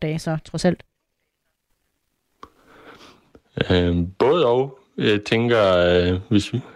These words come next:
Speaker 2: vi tager tilbage til to tusind og fjorten, så måtte man skyde af fra den første december til den femtende januar.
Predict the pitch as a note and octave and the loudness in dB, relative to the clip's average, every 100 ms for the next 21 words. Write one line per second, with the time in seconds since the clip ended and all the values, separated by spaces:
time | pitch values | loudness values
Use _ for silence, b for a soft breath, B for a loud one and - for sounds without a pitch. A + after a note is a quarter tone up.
0 | B - G2 F#2 - F#2 E2+ E2 G2+ A2 | B -4 -2 -2 -2 -4 -2 0 2 2
1 | A2+ - F#2+ F#2 F#2 F#2 F#2 F#2 F2+ F2+ | 0 0 2 4 4 4 4 2 2 0
2 | - B2 A2+ - A#2+ A2+ - F2+ - A2+ | -2 0 0 0 -2 -2 -2 -2 0 0
3 | D3+ A#2+ G#2 - B2 B2 G#2+ F#2+ F2+ F2 | 0 -2 -8 -6 -4 -2 -4 -4 -4 -4
4 | F#2 - A2 G2 F#2+ G#2 G#2+ - G2+ F#2 | -6 -4 0 2 4 4 2 0 0 0
5 | F#2 F#2 F#2 F#2 G#2+ - A2+ B2 - G#2+ | -2 -4 -6 -10 -12 -6 -4 -4 -6 -6
6 | G2 - A#2+ A#2+ G2 - G#2 G2+ F#2+ F#2 | -4 -4 -4 -4 -6 -6 -4 0 0 0
7 | F2+ A2 G#2+ B2 A2 G2+ G2+ A#2 A#2+ G#2+ | 0 -2 -2 0 2 2 2 2 2 2